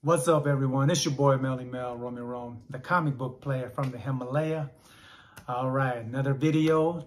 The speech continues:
to, uh, to keep you motivated, collecting comic books, and to inspire new collectors out there who,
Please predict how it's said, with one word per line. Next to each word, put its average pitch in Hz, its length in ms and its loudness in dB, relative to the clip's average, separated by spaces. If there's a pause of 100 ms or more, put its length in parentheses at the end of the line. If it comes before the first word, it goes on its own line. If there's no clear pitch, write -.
to, 131 240 -4
uh, 117 360 -6 (480)
to - 100 -14
keep 147 240 -4
you 143 80 0
motivated, 160 680 2 (720)
collecting 135 420 -4
comic 175 300 4
books, 190 360 0 (120)
and 131 540 -2
to 123 100 -12
inspire 151 760 -4 (400)
new 170 120 -4
collectors 135 420 -4
out 120 160 -6
there 120 140 -8
who, 127 260 -8